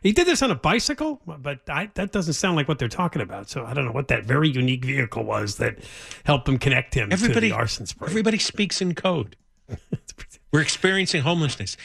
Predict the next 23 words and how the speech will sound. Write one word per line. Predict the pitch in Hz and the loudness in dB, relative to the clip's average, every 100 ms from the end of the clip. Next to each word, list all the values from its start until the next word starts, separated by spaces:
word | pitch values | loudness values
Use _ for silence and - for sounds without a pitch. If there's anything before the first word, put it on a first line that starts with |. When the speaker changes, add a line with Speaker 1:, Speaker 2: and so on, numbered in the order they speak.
| - | -6
Speaker 2:
He | - 156 | 2 4
had | 165 | 4
a | |
very | 127 165 185 | 0 0 2
unique | 180 175 151 | 2 0 0
vehicle." | 170 160 147 95 - - | 0 0 -2 -8 -6 0
Can | 202 | 0
you | 185 | 0
just | 214 - | -6 -4
tell | 233 226 | -2 0
us | - | -2
exactly, | 156 110 90 139 - 180 | -2 -2 0 0 -2 -6
specifically | - - - 139 165 - 202 175 - - - | -6 -4 -2 -2 -4 -6 -6 -6 -12 -12 -2
what | 151 - | -2 0
the | |
story | - 170 165 185 | 0 2 2 2
is? | 220 202 - - _ - - - | 2 -2 -4 -8 _ -20 -20 0
Why | 175 | 2
is | 214 | 2
that | 233 - | 0 -2
so | 220 | -2
hard | 202 208 151 | 0 0 -2
now? | 85 | -6